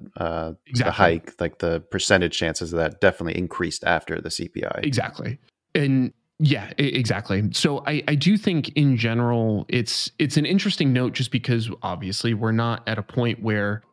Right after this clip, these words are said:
Speaker 2: everything is completely under control, but I also think that the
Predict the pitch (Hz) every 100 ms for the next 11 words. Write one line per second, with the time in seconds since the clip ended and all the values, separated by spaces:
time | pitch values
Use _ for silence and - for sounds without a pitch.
0 | _ - 120 117 117 113 98 - 113 -
1 | - 190 196 - 131 110 107 - 107 120
2 | 110 107 117 107 110 113 120 - 113 117
3 | 107 - 107 101 - - 117 120 113 107
4 | 104